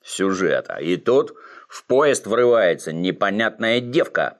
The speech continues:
падает на пол, бьется в судорогах, а потом вскакивает, начинает зверски всех кусать. И вот уже на скором поезде в Пусан беснуется полный вагон жаждущих крови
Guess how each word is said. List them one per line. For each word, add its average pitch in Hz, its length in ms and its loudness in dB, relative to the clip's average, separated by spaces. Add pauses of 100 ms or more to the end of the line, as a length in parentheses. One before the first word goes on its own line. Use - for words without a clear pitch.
падает 131 400 0
на 123 320 4
пол, 135 400 0
бьется 131 540 0
в - 40 -10
судорогах, 123 540 0
а 92 80 0
потом 107 220 0
вскакивает, 90 720 -4
начинает 90 360 -4
зверски 117 640 0
всех - 380 -4
кусать. - 460 -2 (400)
И 110 220 -2
вот 156 320 2
уже 143 220 2
на 135 160 2
скором 143 440 2
поезде 120 500 4
в - 120 -10
Пусан 147 640 0 (100)
беснуется 120 840 0
полный 151 520 2
вагон 120 680 2
жаждущих 120 920 0
крови 92 680 2